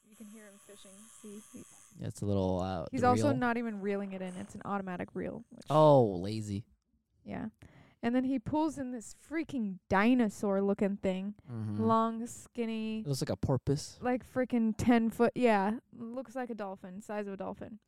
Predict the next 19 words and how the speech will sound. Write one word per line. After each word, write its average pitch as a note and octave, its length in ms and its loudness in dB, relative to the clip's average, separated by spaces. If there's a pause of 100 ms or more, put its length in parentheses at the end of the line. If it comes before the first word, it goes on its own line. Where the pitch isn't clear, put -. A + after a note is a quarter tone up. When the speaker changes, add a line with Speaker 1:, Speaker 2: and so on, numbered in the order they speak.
(640)
Speaker 1:
And G#3+ 420 -8
people A#3 220 2
are A#3 80 6
like, G#3+ 340 4
"Oh A3+ 80 6
my A#3 140 6
gosh, A3 240 4
what G#3+ 220 6
is B3 140 2
that F#3+ 280 2 (100)
Speaker 2:
Mm-hmm. A#2+ 380 -6 (260)
Speaker 1:
dinosaur?" G3+ 840 -6
And A3+ 140 -4
everyone's A3+ 400 0
like, G3+ 220 -2
"Oh, A3+ 140 4
it's A3 180 2
a G#3 60 2
sturgeon." A3 800 4